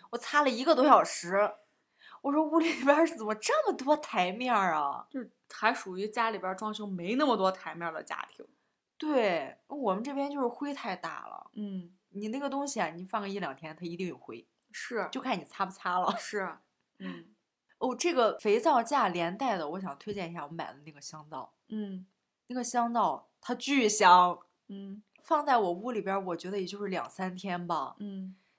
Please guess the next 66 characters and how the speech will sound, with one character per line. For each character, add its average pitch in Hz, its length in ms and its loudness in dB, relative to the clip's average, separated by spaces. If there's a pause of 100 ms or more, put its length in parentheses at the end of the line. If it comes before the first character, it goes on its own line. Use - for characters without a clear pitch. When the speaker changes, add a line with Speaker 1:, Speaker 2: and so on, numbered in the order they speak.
Speaker 1:
在 233 140 2
卫 233 140 2
生 233 160 -4
间 226 140 0
那 220 60 2
儿 196 80 0
放 196 180 -6
着， 160 120 -6
它 196 120 -16
可 202 140 -10
以 196 80 -4
当 185 200 -6
香 190 240 -4
氛 190 100 -8
用 180 300 -4
了， 123 200 -12
你 208 60 -12
知 208 60 -14
道 - 60 -10
吗？ - 60 -4
Speaker 2:
你 202 40 0
还 - 20 -2
没 233 140 -2
跟 247 120 -4
大 254 80 0
家 254 180 2
说 240 180 -6
你 233 80 -6
买 196 180 -4
的 - 40 -12
啥 156 220 -6
香 202 240 0
皂 214 180 6
呢， 202 120 4
我 220 240 6
是 403 140 6
知 - 80 4
道 427 160 12
啥 240 220 8
牌 240 260 2
子， 269 100 -2
你 226 100 -4
看 320 300 6 (100)
我， 175 140 0 (160)
关 339 180 2
键 359 120 6
是 - 360 -6 (500)
听 403 340 2
的 339 160 10
那 392 260 4
边 214 160 6
儿 196 80 8
他 254 100 0
看 233 280 -2
不 190 60 -16
到。 185 300 4 (680)
Speaker 1:
我 226 220 4
买 233 320 4
的 185 140 -4
是 220 120 -10
蜂 269 240 -6
花 262 220 0
的 220 120 -2
香 175 260 -10
皂。 156 340 -10
Speaker 2:
嗯。 196 400 -8